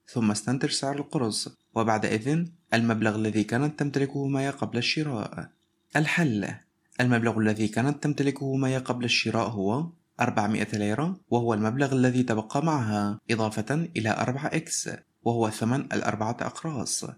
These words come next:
أي أربعة إكس زائد أربعمائة. اثنان،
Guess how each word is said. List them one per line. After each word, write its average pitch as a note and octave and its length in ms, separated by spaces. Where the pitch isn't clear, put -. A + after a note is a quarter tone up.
أي C3+ 300
أربعة A2+ 260
إكس - 460
زائد G#2+ 360
أربعمائة. A2 720
اثنان، B2+ 720